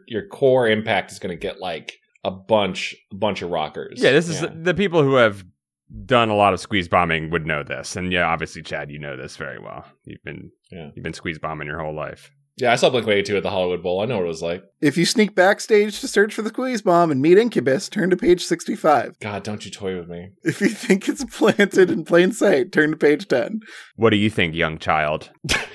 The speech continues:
Speaker 1: Uh, I think hiding in plain sight is, would be a terrible idea by the aliens, and it would be backstage.
Speaker 2: I agree. I think all the good stuff that was in, uh,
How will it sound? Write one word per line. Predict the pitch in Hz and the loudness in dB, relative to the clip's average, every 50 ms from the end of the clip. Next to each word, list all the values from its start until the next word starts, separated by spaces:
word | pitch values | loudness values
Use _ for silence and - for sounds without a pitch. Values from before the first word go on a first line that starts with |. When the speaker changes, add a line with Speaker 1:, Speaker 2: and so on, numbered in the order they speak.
| - - - - 906 932 - - - - - - - - - - - - 294 269 247 - - | -14 -12 -8 -6 -2 0 0 0 0 -2 -4 -4 -6 -10 -12 -12 -14 -14 -12 -10 -8 -2 2
Speaker 1:
Uh, | 147 143 143 135 135 135 131 131 131 127 127 127 123 123 123 123 - | 4 4 6 6 4 4 4 4 2 2 2 0 0 0 0 -2 -2
I | 143 160 202 | -2 0 2
think | 214 - 233 214 190 180 - - | 2 2 0 -2 -4 -6 -8 -12
hiding | - - - 151 - 151 156 143 | -6 -2 0 0 0 0 -2 -4
in | 135 120 | -4 -4
plain | - 139 123 120 110 | -4 -4 -4 -4 -4
sight | 113 - 120 113 110 104 | 0 2 4 4 4 2
is, | 104 98 95 90 92 - - - - | 0 -2 -4 -8 -12 -16 -20 -20 -14
would | 117 117 107 92 | -10 -10 -8 -6
be | 98 101 | -6 -6
a | 92 | -6
terrible | - 120 101 95 92 85 92 87 87 | -4 -2 -2 -2 -2 -4 -4 -4 -4
idea | 87 85 78 85 85 82 80 78 78 78 | -4 -4 -6 -6 -6 -6 -6 -6 -6 -6
by | 87 85 | -6 -6
the | 82 82 78 | -6 -6 -6
aliens, | 80 78 78 78 76 78 78 78 76 - 104 | -6 -6 -8 -8 -10 -10 -12 -12 -14 -14 -10
and | 107 101 | -8 -6
it | 95 | -6
would | 92 85 | -6 -6
be | 95 90 | -6 -6
backstage. | 78 82 76 76 - - - 64 62 - - | -6 -6 -6 -8 -10 -12 -12 -12 -12 -8 -4
Speaker 2:
I | 120 131 | -2 -2
agree. | 139 135 117 120 120 113 | -2 -2 -2 -2 -2 0
I | 110 | 0
think | 117 135 123 | 0 0 2
all | 131 131 | 2 2
the | 117 113 104 | 2 0 0
good | 90 110 113 107 92 | 2 2 2 2 0
stuff | - - - 110 107 - | -2 2 2 2 4 2
that | - 101 87 - | 0 -4 -2 -2
was | 113 107 98 90 | -2 -2 0 0
in, | 104 101 98 95 92 - | 0 0 0 -2 -4 -2
uh, | 82 87 | -4 -4